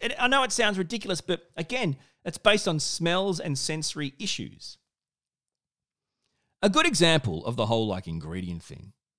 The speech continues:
is Christmas pudding. This may go down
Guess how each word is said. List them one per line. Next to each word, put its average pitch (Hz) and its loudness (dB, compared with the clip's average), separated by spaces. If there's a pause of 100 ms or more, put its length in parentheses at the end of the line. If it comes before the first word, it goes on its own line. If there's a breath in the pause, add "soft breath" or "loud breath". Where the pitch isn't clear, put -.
(680)
is - -10
Christmas - -2
pudding. 87 -10 (840)
This 269 -6
may 262 2
go 220 4
down 160 0